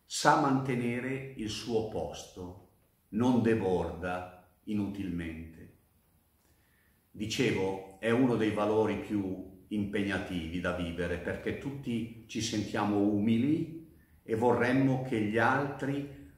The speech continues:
fossero altrettanto umili nei nostri confronti. In realtà siamo poco umili in tante situazioni, perché questo posto che è il nostro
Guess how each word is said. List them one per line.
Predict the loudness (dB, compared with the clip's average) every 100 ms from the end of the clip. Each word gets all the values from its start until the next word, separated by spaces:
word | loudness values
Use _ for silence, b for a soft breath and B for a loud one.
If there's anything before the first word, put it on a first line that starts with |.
| _
fossero | -2 0 0 -2 -2 -2 -2
altrettanto | -2 -2 -2 -6 -4 0 0 -2 -4 -6 0
umili | 2 4 2 2 0
nei | 0
nostri | 0 -2 -4 -6
confronti. | -6 -6 -6 -6 -6 -8 -4 2
In | 4
realtà | 4 2 0 0 -2 -2 -8 -16 b b b b b -20 _ _ _
siamo | -6 0 2 2 -2 2
poco | 2 4 2 0
umili | 0 0 0 -2 -6 -8 -4
in | -4 -2
tante | -2 -2 -4
situazioni, | -8 -10 -6 -8 -6 -6 -6 -6 -8 -10 B B B
perché | -4 -2 -2 2
questo | 2 2 0 0
posto | 2 2 2 -2 -6 -6
che | -2
è | 0
il | 0
nostro | 0 -2 -4 -8 -8 -8 -8 -12